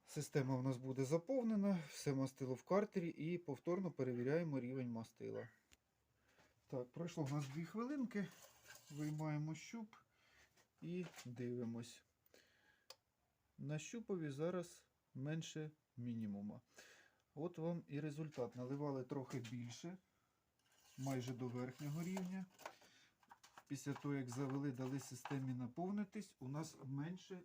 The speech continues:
нижнього рівня. І доливаємо, доводимо до верхнього рівня. Оскільки книжки пишуть від нижнього до верхнього, краще заливати верхній рівень.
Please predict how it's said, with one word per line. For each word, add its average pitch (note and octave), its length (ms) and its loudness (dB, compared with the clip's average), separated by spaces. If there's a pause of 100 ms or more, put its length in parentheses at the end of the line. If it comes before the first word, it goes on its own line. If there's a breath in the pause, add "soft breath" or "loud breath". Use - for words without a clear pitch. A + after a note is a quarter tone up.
нижнього C#3+ 760 0
рівня. A#2 460 -6 (560 loud breath)
І D4+ 320 -4
доливаємо, C#3+ 1040 -2
доводимо C3+ 680 -4
до C3 260 -4 (1120 soft breath)
верхнього A#2 640 -4
рівня. A2 440 -8 (1500 soft breath)
Оскільки C#3 540 -8
книжки C#3+ 460 -6
пишуть B2 580 -6 (160)
від B2 260 -2
нижнього B2 460 0
до C3 160 -4
верхнього, E3+ 640 -4 (560 loud breath)
краще D#3+ 340 -2
заливати A#2+ 560 -2
верхній A2 480 -4
рівень. G#2+ 380 -6